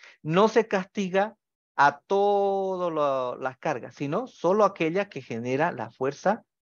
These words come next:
el desplazamiento horizontal. El desplazamiento horizontal sería el viento en Y. En este caso sería uno punto seis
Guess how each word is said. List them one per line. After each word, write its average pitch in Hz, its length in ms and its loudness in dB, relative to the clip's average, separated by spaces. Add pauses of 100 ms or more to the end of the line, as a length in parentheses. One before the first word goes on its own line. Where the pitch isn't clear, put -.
(200)
el 139 160 4
desplazamiento 131 640 0
horizontal. 113 480 -6 (500)
El 143 160 2
desplazamiento 151 640 2
horizontal 170 400 0
sería 165 400 2
el 123 160 -4
viento 139 540 -4
en 113 240 -8
Y. 151 280 2
En 127 160 -4
este 143 200 0
caso 151 260 0
sería 113 400 -4
uno 151 260 -4
punto 160 280 -4
seis 202 420 2